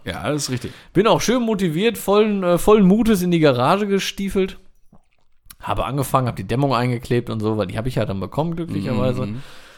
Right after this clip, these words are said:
Speaker 2: Das hat auch alles super funktioniert. Bis ich dann festgestellt hab, dass die C-Säule auch eine Dämmung hat.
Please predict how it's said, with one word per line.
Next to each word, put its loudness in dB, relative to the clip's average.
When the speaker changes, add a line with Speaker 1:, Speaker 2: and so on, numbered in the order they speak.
Speaker 2:
Das -6
hat 0
auch -2
alles 0
super 0
funktioniert. -2
Bis 0
ich -4
dann 2
festgestellt 0
hab, 2
dass 0
die 2
C-Säule 4
auch 2
eine 0
Dämmung 2
hat. -12